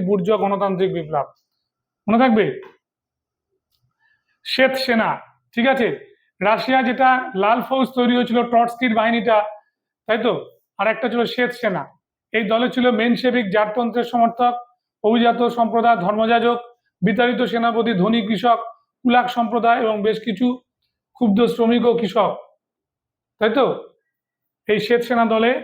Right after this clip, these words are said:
অন্তর্ভুক্ত হয়েছিল। লাল ফৌজ, লাল ফৌজ করেছিল ট্রটস্কি, বলে দিলাম। সেটা হচ্ছে বিপ্লবীদের নিয়ে একটা সেনাবাহিনী গঠন করা হয়েছিল। সতেরো সালে বিপ্লবীদের নিয়ে লাল পতাকা নিয়ে যুদ্ধ করতো, তাই এটা লাল ফৌজ বলা হতো,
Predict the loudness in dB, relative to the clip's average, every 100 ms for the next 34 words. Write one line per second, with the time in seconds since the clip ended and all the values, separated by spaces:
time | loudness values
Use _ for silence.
0 | -12 _ -4 -2 0 0 0 2 2 2
1 | -2 -4 -12 _ _ _ _ _ _ 2
2 | 2 2 0 0 0 0 0 0 -4 -2
3 | -2 0 0 2 0 0 -4 -2 0 0
4 | 2 0 -4 -10 _ _ _ _ _ -2
5 | 0 0 -2 0 -2 0 2 2 2 2
6 | 2 0 -2 -4 -2 0 0 0 0 0
7 | -2 0 2 2 0 0 -2 -2 -10 _
8 | _ -2 0 0 0 0 0 -2 -2 0
9 | 2 0 2 0 -2 -6 _ _ 0 2
10 | 0 -2 0 2 2 0 0 0 0 -2
11 | 0 0 2 2 2 2 0 0 0 0
12 | 2